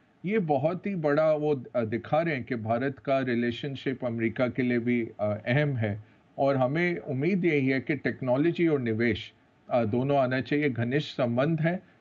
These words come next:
वो और, अ, महत्वपूर्ण हो। और जबकि भारत एक ग्लोबल साउथ का लीडर बन के, अ, उभर रहा है, अ, दे-, अ, विश्व की स्टेज पे,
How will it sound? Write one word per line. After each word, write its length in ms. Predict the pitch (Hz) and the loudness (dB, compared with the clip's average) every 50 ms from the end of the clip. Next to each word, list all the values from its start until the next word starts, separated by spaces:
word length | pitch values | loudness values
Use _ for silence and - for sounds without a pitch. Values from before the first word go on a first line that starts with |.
| _ _ - 135 | _ _ -2 0
वो 220 | 143 151 147 143 | 2 2 2 4
और, 260 | 143 135 143 156 160 156 - | 4 4 4 4 2 0 -2
अ, 400 | - 127 120 117 110 110 110 107 107 - 110 113 | 0 0 0 2 0 0 -2 -4 -6 -10 -8 -4
महत्वपूर्ण 640 | 120 131 131 127 - 151 143 - 143 143 139 131 | -2 -2 -2 -2 -2 -2 -2 -2 -2 -4 -2 -2
हो। 220 | 123 160 226 240 - _ _ _ _ _ - | -2 -2 -2 -2 -4 _ _ _ _ _ -4
और 100 | - 170 | -2 0
जबकि 400 | 165 131 156 170 170 - - 226 | 0 0 0 -2 -2 -2 0 0
भारत 500 | 214 160 131 127 127 143 180 226 226 - | 0 0 0 2 2 2 2 0 0 0
एक 200 | 202 214 220 170 | -2 0 0 0
ग्लोबल 460 | 117 120 127 131 139 139 160 202 240 214 | 0 0 2 2 2 2 0 0 0 0
साउथ 540 | - - - 151 131 151 202 208 - - - | -2 -2 0 2 2 2 2 -2 -4 -4 -2
का 100 | 202 196 | 0 0
लीडर 440 | 190 165 135 131 135 143 151 196 208 | 2 2 2 2 2 4 2 2 2
बन 280 | 180 160 147 135 131 117 | 2 2 0 0 -2 -4
के, 180 | - 135 143 185 208 - _ _ _ _ - - | -2 -2 -2 -2 -4 -8 _ _ _ _ -6 0
अ, 220 | 131 120 117 113 110 123 | 2 2 2 2 0 0
उभर 280 | 120 113 127 131 135 | 0 2 2 2 2
रहा 180 | 123 127 123 120 | 2 2 2 2
है, 240 | 113 117 113 107 104 | 2 2 0 -2 -4
अ, 360 | 104 - - 113 107 107 101 | -6 -6 -4 -2 0 0 -2
दे-, 460 | 98 98 95 113 113 110 107 104 107 | -2 -4 -4 -4 -2 -4 -4 -4 -6
अ, 200 | 104 101 - - - - - - - - - - - _ - 120 | -6 -6 -6 -8 -14 -18 -20 -20 -18 -18 -18 -20 -20 _ -6 -2
विश्व 320 | 135 131 - - 147 131 | -2 -2 0 0 -2 -2
की 300 | - - 139 123 120 117 | 0 0 2 2 2 2
स्टेज 420 | 113 - - 131 117 113 - - | 0 -2 -2 0 0 0 0 -2
पे, 260 | - - 170 196 226 | -6 -4 -2 -2 -2